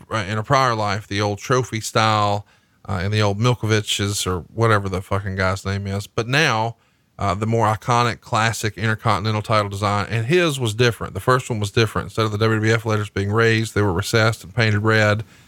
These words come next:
Is that your favorite Intercontinental title design ever?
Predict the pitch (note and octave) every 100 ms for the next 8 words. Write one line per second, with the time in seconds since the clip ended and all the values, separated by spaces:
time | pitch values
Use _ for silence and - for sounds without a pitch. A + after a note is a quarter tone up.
0 | - - A#2 E3 D3+ - D3 D3 D3 C#3+
1 | C#3+ D#3+ D3 D3 C#3 C#3 C#3 C#3 C3+ C#3
2 | C3+ C3 B2+ C3